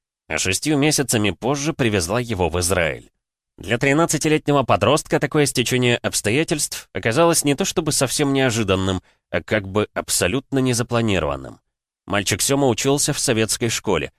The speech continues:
Он был влюблён в соседку по парте, девочку по имени Оля. У неё были пшеничного цвета волосы, презрительный взгляд и буква «Г», выговариваемая ею с придыханием, как её выговаривают в восточных регионах Украинской Советской Республики.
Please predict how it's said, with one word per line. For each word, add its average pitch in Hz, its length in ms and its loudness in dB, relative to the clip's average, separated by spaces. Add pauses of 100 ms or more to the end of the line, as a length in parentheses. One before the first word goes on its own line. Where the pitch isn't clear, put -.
(340)
Он 87 140 -4
был 180 140 4
влюблён 147 400 2
в - 40 -6
соседку 135 420 -2
по 131 120 -2
парте, 101 420 -2 (220)
девочку 127 480 -2
по 104 160 -2
имени 87 360 -2
Оля. 78 300 -2 (480)
У 78 60 -6
неё 92 240 2
были 95 240 -2
пшеничного 90 720 -2
цвета 92 320 -2
волосы, 92 500 -2 (380)
презрительный 117 680 0
взгляд 92 580 -4
и 113 140 -6
буква 92 420 -2
«Г», 98 320 -2 (220)
выговариваемая 127 920 0
ею 110 280 -2
с - 100 -2
придыханием, 104 800 -2
как - 180 -10
её 87 220 -2
выговаривают 90 640 0
в 82 100 -6
восточных 82 600 -4
регионах 90 580 -4
Украинской 92 540 -4
Советской 80 520 -4
Республики. 78 720 -4